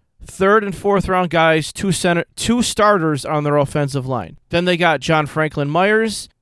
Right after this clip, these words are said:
Micah Kizer, Ogbonna Okoronkwo, John Kelly, Jameel Denby, Sebastian Joseph Day. Ba-, look, they had, the,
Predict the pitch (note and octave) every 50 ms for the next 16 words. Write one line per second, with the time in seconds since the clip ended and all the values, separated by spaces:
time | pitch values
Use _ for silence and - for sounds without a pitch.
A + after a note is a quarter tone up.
0 | _ _ - D3+ D#3+ D#3+ - D#3 C#3+ - - F3+ F3+ F#3 F#3+ G3 F#3+ F3 F#3 F#3+
1 | F#3+ F#3 F#3+ F#3+ F3+ _ _ _ _ _ _ _ _ _ _ - D#3 E3+ F3 D#3+
2 | C#3 E3 E3+ E3+ F3 F3+ F3+ F3+ F3 F3 - - E3+ E3 D#3+ - E3 D3+ D3 D3+
3 | D3+ D#3+ F3 F#3 F#3 G3 G#3 G#3+ A3 G#3+ - _ _ _ _ _ _ _ _ _
4 | _ - - - E3+ E3+ F3 F3+ E3+ - - F3+ F3+ F#3 G3 F#3+ F#3+ F#3+ D3+ -
5 | E3 E3 F3 F3 E3 C#3+ C3+ E3 F3 F3 E3 F3 F3 F3+ F3 E3 - - D3 D#3+
6 | D#3+ E3+ E3+ E3 - E3+ D#3+ D#3 C#3+ E3+ E3+ E3 - E3 D3+ - E3+ D#3+ E3 F3
7 | E3+ - _ - F#3 A3+ C4 G#3 - - F3 F#3+ - - G3 G#3 A#3+ C4+ A3+ -
8 | F3 D#3+ - F#3+ G3